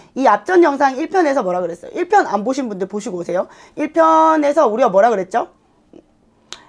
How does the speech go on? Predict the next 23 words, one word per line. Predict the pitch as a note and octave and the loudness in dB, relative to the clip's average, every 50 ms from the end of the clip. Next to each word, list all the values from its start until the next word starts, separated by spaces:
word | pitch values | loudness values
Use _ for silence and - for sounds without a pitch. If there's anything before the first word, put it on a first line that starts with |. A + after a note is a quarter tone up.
| _ _ | _ _
노인이 | G3 A3+ B3+ D#4 F4+ F4 C4+ | -2 2 4 4 4 4 4
아닌데, | F3 E3 F3 G3 G3 D#3+ E3 - - _ _ _ | 0 -2 -6 -8 -8 -10 -12 -18 -20 _ _ _
노인성이 | F#3 A3 B3+ D#4+ E4+ F4 D#4+ D4 C4+ F#3+ | -4 0 0 0 2 2 0 0 0 -4
아니고 | F3 E3+ G3 G#3+ G#3 F3 E3+ - _ _ | -6 -6 -10 -10 -8 -10 -12 -14 _ _
내가 | - G3+ A3 A#3 A3+ | -2 0 0 0 0
젊은데 | - A3+ A#3 A#3 B3+ E4 E4+ D#4 A3+ G3+ | 0 -2 -2 0 2 2 2 2 0 -2
손떨림이 | G#3 C#4+ C4+ B3 B3 A3+ F#3+ F3 | -4 -4 -4 -4 -4 -4 -6 -8
나타날 | E3+ E3+ E3+ - A3 F#3+ E3 E3 E3+ _ | -8 -10 -12 -10 -10 -10 -10 -12 -8 _
때 | G3+ F#3+ F3 E3 D#3+ D#3+ - | -2 -2 -2 -2 -6 -10 -10
이 | G#3+ G#3+ | -10 -8
부분 | G3+ B3 A3 G#3+ G#3+ F#3+ | -8 -6 -6 -6 -6 -6
얘기했었는데, | F3+ F3+ F3+ G#3+ G3+ G3+ G3+ F3+ F3 E3+ E3+ E3+ A3 A#3+ F#3+ - - - - - - - - - - - _ | -6 -4 -4 -4 -4 -4 -6 -6 -6 -6 -6 -6 -2 -2 -2 -4 -4 -12 -20 -20 -20 -20 -20 -20 -20 -14 _
어, | - G#3+ A3+ A#3 A#3 A#3+ A#3 A#3+ A#3 G#3+ - - _ _ _ _ _ F#3+ | 2 2 4 6 6 6 6 6 4 2 0 -6 _ _ _ _ _ -6
유전도 | A3 A#3 A3+ F4+ G4+ G#4 F#4+ C#4+ G3 | -4 -2 0 2 2 2 2 2 0
없고, | F3+ E3+ - _ - B3+ A3 E3+ - - _ _ _ _ _ _ _ _ _ _ _ _ _ _ | -2 -4 -8 _ 0 2 2 2 0 -6 _ _ _ _ _ _ _ _ _ _ _ _ _ _
어, | - G3 F#3+ F3 | -4 -4 -4 -4
그다음에 | - F3 G#3+ G#3 G3+ G3 F#3+ | -2 0 0 0 2 0 -4
이제 | F#3+ G3 F#3+ | -4 -6 -4
내가 | F3 G3 G3+ C4 - | -4 -2 -2 -2 -4
젊은 | - - G3 G3 G#3 A#3 E4+ G#4+ A4 G#4 | -4 -6 -6 -4 0 2 2 4 4 4
경우에 | - - G#3 F#3+ F#3 G3 A#3 B3 - D4+ - | 4 2 2 2 0 -2 0 0 0 -2 -2
대부분의 | - G#3+ F#3+ A#3+ B3 B3 B3+ A#3 G#3+ | -4 -6 -4 -4 -6 -6 -6 -6 -6
환자분들이 | A#3+ A3+ G#3 A3+ A3 F#3+ F#3 F#3 E3+ F3+ F3+ A3+ A#3+ A3 F#3 E3+ D#3+ - - - | -6 -4 0 0 -2 0 -2 -6 -8 -8 -8 -6 -6 -6 -6 -8 -8 -12 -16 -20